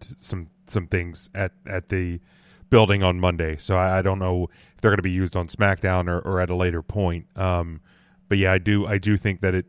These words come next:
that they were giving, uh, the, the, the first opportunity, quote unquote, um, at, at, at the,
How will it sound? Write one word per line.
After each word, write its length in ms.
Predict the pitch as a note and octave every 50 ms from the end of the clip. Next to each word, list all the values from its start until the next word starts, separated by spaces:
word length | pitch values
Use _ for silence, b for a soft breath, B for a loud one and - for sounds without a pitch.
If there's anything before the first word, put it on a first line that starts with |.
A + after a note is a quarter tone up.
| _ _ G#2
that 140 | G#2 G2 F2 - - - _
they 120 | - G2+ G2
were 140 | F#2+ F#2
giving, 520 | D#2 - A2+ G#2+ F#2 G2+ G2 F#2 F2+ F2 D#2 b b b b b b b b b -
uh, 380 | E2+ E2+ E2 E2 E2+ E2+ E2+ F#2
the, 340 | D#2+ F#2+ F#2 F#2+ F#2+ F#2 F2
the, 180 | E2+ F2+ G2 - -
the 160 | F#2+ F#2 F#2
first 640 | E2 - - G#2 G2 F2+ - - - - - - _ _ _ _ _ _ _ _ _
opportunity, 760 | - F#2+ F2 - F#2+ - - A2 G#2 F#2 F2 E2 E2+ D#2+ D#2 - _
quote 240 | - G#2+ G2 F#2+ F2+
unquote, 500 | F2+ F2 E2 - - F#2+ F2 E2+ - - _ b b b b b b b b b b
um, 360 | - F#2+ F#2 F2+ F2 F2+ F2+ E2+
at, 200 | G2+ G2 - -
at, 220 | F#2 F2+ - -
at 160 | F2+ F2 -
the, 300 | - F#2+ F2 E2+ E2+ E2